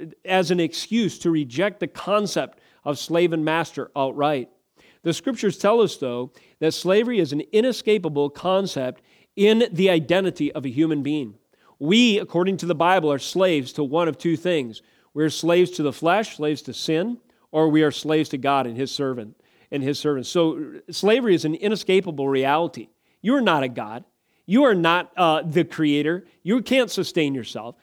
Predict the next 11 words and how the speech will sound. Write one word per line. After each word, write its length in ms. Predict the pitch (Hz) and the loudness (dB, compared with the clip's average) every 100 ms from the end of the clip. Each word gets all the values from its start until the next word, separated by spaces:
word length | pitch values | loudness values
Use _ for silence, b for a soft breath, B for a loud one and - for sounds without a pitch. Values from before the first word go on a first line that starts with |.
| _ - | _ 2
You 160 | 247 | 2
can't 280 | - 269 233 | 4 0 2
predict 300 | 208 156 - | -2 -4 -6
the 80 | 127 | -8
future. 420 | 131 117 135 160 b b | -8 -8 -10 -12 b b
You 100 | 196 | 0
can't 260 | 285 285 - | 2 2 2
create 280 | 214 175 | 4 4
heaven 260 | 165 175 165 | 4 0 2
on 180 | 147 135 | 0 -2
earth. 240 | 123 151 | -6 -8